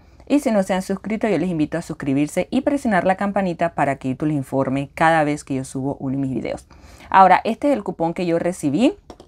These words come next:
Ahora, este cupón yo no lo recibí por medio de correo electrónico, simplemente yo fui a mi aplicación de C V S para ver si había nuevos cupones digitales y estaba allí. Así que si ustedes no recibieron este cupón por medio de correo electrónico,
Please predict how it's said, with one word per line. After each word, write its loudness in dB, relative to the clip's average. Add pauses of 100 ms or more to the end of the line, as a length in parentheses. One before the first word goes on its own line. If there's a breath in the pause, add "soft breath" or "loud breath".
(440)
Ahora, 8 (260 loud breath)
este 2
cupón 4
yo 2
no 2
lo 4
recibí 0
por 0
medio 0
de -4
correo -2
electrónico, 0
simplemente 0
yo 4
fui 2
a 6
mi 2
aplicación 0
de 0
C -2
V 4
S -4 (300 loud breath)
para 8
ver 2
si 0
había 6
nuevos -2
cupones -2
digitales 4 (280 loud breath)
y 0
estaba 4
allí. -4
Así -6
que 2
si -6
ustedes 4
no 4
recibieron 0
este -4
cupón 2
por 2
medio 2
de 2
correo 0
electrónico, 4